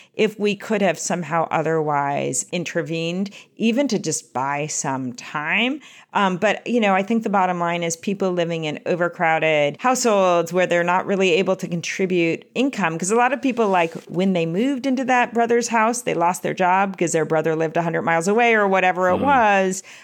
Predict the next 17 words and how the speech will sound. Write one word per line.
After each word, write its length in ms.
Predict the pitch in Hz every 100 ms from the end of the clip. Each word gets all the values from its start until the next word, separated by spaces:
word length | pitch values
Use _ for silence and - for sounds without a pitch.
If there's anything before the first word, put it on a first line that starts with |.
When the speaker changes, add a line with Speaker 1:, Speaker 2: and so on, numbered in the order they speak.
| -
Speaker 1:
Can 220 | 220 226
we 140 | 226
help 260 | 202 214 208
support 540 | - 190 - 180 -
that 160 | 165 135
whole 200 | - 151
household 720 | - 151 147 156 127 104 107
so 140 | -
that 460 | 160 139 - - -
things 240 | 165 135
don't 260 | - 139 -
fall 200 | - 92
apart? 380 | - - - - _ _ _ _ _ _ -
Speaker 2:
I 100 | 110
think 160 | 113
it's 140 | 104 -
just 340 | 92 - -